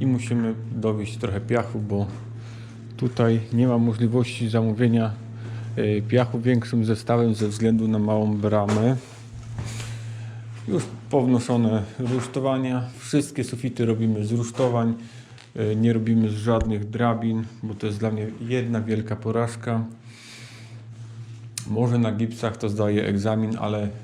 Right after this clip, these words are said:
ja jak nie przyłożę łaty sobie do sufitu, to nie jestem w stanie stwierdzić, czy jest linia bardzo dobrze, czy po prostu na oko, tak?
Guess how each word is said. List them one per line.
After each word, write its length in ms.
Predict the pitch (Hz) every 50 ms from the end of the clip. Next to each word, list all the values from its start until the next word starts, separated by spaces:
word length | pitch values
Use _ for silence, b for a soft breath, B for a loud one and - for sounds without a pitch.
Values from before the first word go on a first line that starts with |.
| - 117
ja 200 | 113 110 113 110
jak 200 | 110 110 101 104
nie 100 | 107 107 107 -
przyłożę 320 | - 117 113 107 101 107
łaty 320 | 107 110 113 110 - - 110 107 - - B B B B B B B B
sobie 320 | - - 113 107 104 107
do 140 | 104 107 101
sufitu, 500 | - - 117 - - 120 117 - 117 107 107
to 240 | - - 107 104 98 95 B B B B B B B B B B B - - - B B B B B B B B B B B B - -
nie 80 | 120
jestem 260 | 123 117 - 117 110
w 40 | 107
stanie 480 | - - - - - 120 113 113 110 110
stwierdzić, 880 | - - - - 123 117 113 110 110 110 110 113 110 - - - - - - - - - - - - B B B B B B B B B B B B B B
czy 320 | - - - 120 117 113 110
jest 340 | 107 110 107 101 - - - - - - - - - -
linia 520 | 113 117 127 131 123 113 110 110 107 107 - - - - - -
bardzo 360 | 113 110 117 131 139 131 123
dobrze, 380 | 120 127 123 120 113 117 117 117
czy 140 | 113 113 110
po 100 | 113 107
prostu 400 | 110 - 120 110 - - - 113
na 200 | 110 107 104 104
oko, 220 | 98 - - -
tak? 360 | - - 110 107 107 - -